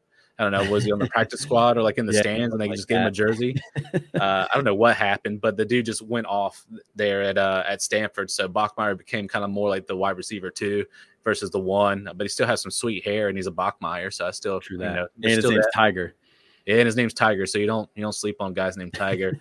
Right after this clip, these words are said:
Speaker 2: <laughs>
Speaker 1: Tyler Brown was the biggest one, man. Like, no one talked about him. Like, we didn't at C F F. Like, it was just, one, it was Clemson. We were worried about Klubnik. We were worried about, you know, the situation there. Like, is it gonna be just Shipley and Maffa and then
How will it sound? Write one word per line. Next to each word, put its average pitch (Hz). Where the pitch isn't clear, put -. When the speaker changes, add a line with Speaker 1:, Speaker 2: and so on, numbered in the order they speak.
Speaker 2:
<laughs> -
Speaker 1:
Tyler 165
Brown 143
was 135
the 120
biggest 113
one, 92
man. 104
Like, 104
no 107
one 110
talked 85
about 90
him. 90
Like, 87
we 110
didn't 113
at 95
C 107
F -
F. 110
Like, 104
it 104
was 101
just, 107
one, 123
it 127
was 120
Clemson. 110
We 104
were 101
worried 107
about 104
Klubnik. 104
We 101
were 98
worried 104
about, 104
you 104
know, 92
the 113
situation 104
there. 104
Like, 95
is 101
it 95
gonna 101
be 98
just 92
Shipley 104
and 95
Maffa 101
and 98
then 98